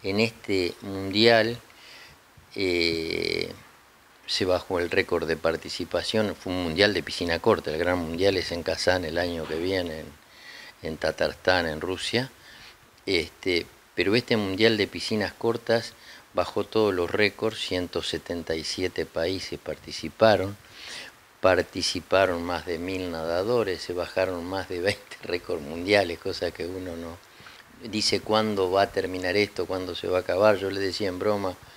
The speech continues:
al presidente Khalil Al-Jaber de, de, de, de la Federación de Natación, "Che, esta, esta piscina no tendrá veinticuatro metros en lugar de veinticinco"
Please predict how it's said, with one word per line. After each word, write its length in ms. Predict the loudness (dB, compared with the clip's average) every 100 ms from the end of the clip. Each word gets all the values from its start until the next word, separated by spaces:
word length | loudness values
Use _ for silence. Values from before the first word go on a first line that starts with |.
| -20 -20 -20 -20 -10
al 180 | -2 -2
presidente 920 | -2 -4 -4 0 0 0 -2 -2 -2 -6 -20 -20 -20 -8 2
Khalil 360 | 4 4 6
Al-Jaber 640 | 6 6 6 8 6 4
de, 240 | 4 4 4
de, 300 | 4 4 2
de, 320 | 2 2 2
de 160 | 0 0
la 160 | 2 2
Federación 520 | 2 2 2 0 0
de 60 |
Natación, 480 | 0 0 0 0 -2
"Che, 220 | 0 0
esta, 220 | 0 0 -2
esta 340 | 0 2 2
piscina 320 | 0 0 0
no 140 | 0 -2
tendrá 320 | -2 2 2
veinticuatro 640 | 0 -6 -4 -2 -2 -4
metros 300 | -4 -4 -4
en 100 | -6
lugar 240 | -2 -2 -2
de 80 |
veinticinco" 760 | -4 -6 -8 -6 -2 -4 -6